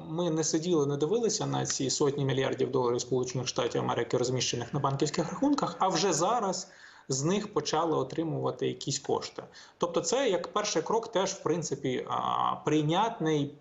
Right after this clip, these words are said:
поки ми не підпишемо, а, і ратифікують країни-члени угоду,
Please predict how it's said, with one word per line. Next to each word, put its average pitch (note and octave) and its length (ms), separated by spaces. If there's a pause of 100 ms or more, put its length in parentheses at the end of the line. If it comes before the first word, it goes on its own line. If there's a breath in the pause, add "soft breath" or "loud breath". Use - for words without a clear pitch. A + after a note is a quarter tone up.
поки D#3 540
ми A3 520
не E3 640 (380 loud breath)
підпишемо, D#3+ 920
а, B2 400
і D3 100
ратифікують D3+ 720
країни-члени D3+ 1040
угоду, E3+ 640